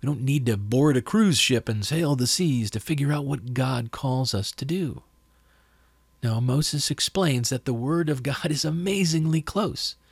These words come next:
So close, in fact, that it's already in your mouth and in your heart. We've talked before about Jesus being the Word.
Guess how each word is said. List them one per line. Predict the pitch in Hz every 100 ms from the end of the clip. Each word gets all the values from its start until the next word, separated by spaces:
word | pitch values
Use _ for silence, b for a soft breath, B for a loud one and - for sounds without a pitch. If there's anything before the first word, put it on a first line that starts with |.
| b b b b b b
So | - 165 233
close, | - 117 123 -
in | - 120
fact, | - 202 151 B B B _
that | 131
it's | 135 -
already | - 139 147 147 139 127 120 B B
in | 139 139 139
your | 135
mouth | 127 110 117 117 -
and | - 110
in | 95 107
your | 107 104 98
heart. | - 67 - - _ _ _ _ _ _ _ _ _ _ _ _ _ _ -
We've | 131 135
talked | - 127 -
before | 113 - 117
about | 104 101 98 B B B
Jesus | - 120 110 110
being | - 120 110 110
the | 104
Word. | 104 120 90 82